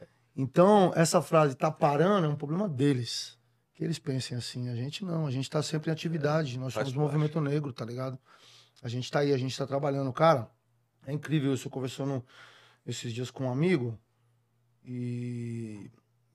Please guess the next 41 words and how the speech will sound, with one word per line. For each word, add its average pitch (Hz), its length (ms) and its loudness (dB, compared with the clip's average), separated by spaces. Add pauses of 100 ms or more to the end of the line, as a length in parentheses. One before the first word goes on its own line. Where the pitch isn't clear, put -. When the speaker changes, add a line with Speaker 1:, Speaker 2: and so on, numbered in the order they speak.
(140)
Speaker 1:
e 147 60 -8
a 127 40 -4
gente 139 220 -4
falando 170 800 4
de, 135 260 -14
de - 140 -16
quanto 165 280 0
tempo 185 220 4
a - 20 8
gente 180 180 4
trabalha. 143 600 8 (1500)
E 135 140 -6
aí 131 160 -2
a 143 40 4
gente 151 280 -2
descobriu 151 340 0
que, - 120 -8 (220)
que, - 220 -4 (160)
que - 120 -12
agora, 131 440 4
inclusive 120 400 -4
já 117 180 -6
de 113 100 -6
uns 120 140 -4
anos 127 180 -12
pra 151 160 -8
cá, 185 180 2
mas 127 180 -2
agora 131 300 0
com 147 120 -4
a 151 60 0
internet 139 400 -6
a - 20 0
gente 156 120 -2
trabalha 151 320 -2
mais 147 200 -4
ainda. 156 460 -2 (1500)
Você - 140 -12
trabalha 208 260 -2
bastante, 180 460 -2
né? 120 100 -8